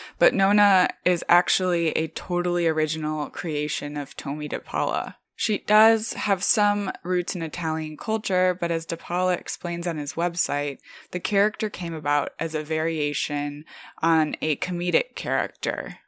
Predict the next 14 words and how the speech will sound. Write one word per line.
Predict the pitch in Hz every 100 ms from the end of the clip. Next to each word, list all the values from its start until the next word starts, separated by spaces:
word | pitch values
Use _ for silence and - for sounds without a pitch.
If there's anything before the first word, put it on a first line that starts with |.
| _
while | - 170 156 151
Stregonona | 147 - 160 156 156 147 147 147 143 131
is | 147 139 151 - -
generally | 160 151 147 143 147
more | 147 151 151
wise. | 156 156 92 190 - - - - - - - -
But | -
her | 196 -
other | 202 220
features, | - 160 - 147 156 170 - - -
such | - 190 185 -
as | 170 160 156
the | 165 160
never-ending | 160 160 165 - 160 151 151